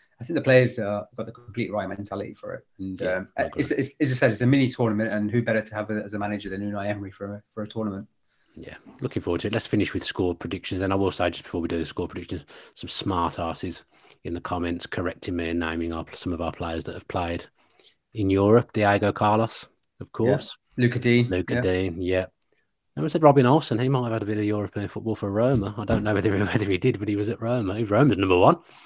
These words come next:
Speaker 2: for a bit, Robin Olsen, wasn't he? I can't think of many more, though. Basically, not many in the squad have experienced European football. That was the point. I was
Speaker 1: Consistent,
Speaker 2: trying
Speaker 1: consistently
Speaker 2: That's what
Speaker 1: as
Speaker 2: the,
Speaker 1: well.
Speaker 2: yes, that was
Speaker 1: Yeah.
Speaker 2: the point I was, I was trying to make. No one likes a smart ass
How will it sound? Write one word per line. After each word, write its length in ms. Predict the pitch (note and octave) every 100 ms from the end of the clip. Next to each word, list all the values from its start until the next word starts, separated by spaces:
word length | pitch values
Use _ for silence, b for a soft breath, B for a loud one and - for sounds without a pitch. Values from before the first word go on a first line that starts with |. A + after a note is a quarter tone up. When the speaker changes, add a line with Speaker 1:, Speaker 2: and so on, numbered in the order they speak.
| B B B B
Speaker 2:
for 180 | - A2+
a 60 | G2+
bit, 180 | A2+ A2+
Robin 300 | G#2+ F#2+ F#2
Olsen, 360 | G2+ - B2
wasn't 360 | A2+ B2 C3+ C3+
he? 80 | B2+
I 80 | B2
can't 240 | C#3+ C3+
think 160 | C3 A2+
of 60 |
many 200 | A2 G#2
more, 240 | G2 G2 F2
though. 180 | F2+ - B B
Basically, 460 | F3+ D3+ - F#2 - - - _ _
not 160 | D3+ B2
many 220 | G#2+ F#2+
in 80 | F2+
the 60 |
squad 180 | E2 F2
have 80 | D2+
experienced 400 | E2+ - D#2+ -
European 320 | D#2+ D#2 E2
football. 320 | D2+ E2+ E2+ -
That 80 | G3+
was 80 | F2
the 80 |
point. 320 | - D#2+ D2 -
I 20 |
was 60 | _ _
Speaker 1:
Consistent, 460 | G#3+ G#3 A3 - B2
Speaker 2:
trying 60 |
Speaker 1:
consistently 560 | D3 D3+ F#3 - B2 A2
Speaker 2:
That's 120 | A2
what 80 | A2+
Speaker 1:
as 60 | A2+
Speaker 2:
the, 60 |
Speaker 1:
well. 80 | A2
Speaker 2:
yes, 240 | B3 - -
that 80 | A#3
was 100 | F3
Speaker 1:
Yeah. 40 | -
Speaker 2:
the 40 |
point 220 | - G#2
I 60 | E2+
was, 260 | D#2+ - - _
I 60 | E3+
was 160 | D3
trying 260 | - E2+ D#2
to 80 | -
make. 160 | E2 D3
No 140 | A#3
one 140 | A#2
likes 180 | E2 -
a 40 | -
smart 360 | F2 E2 -
ass 260 | - -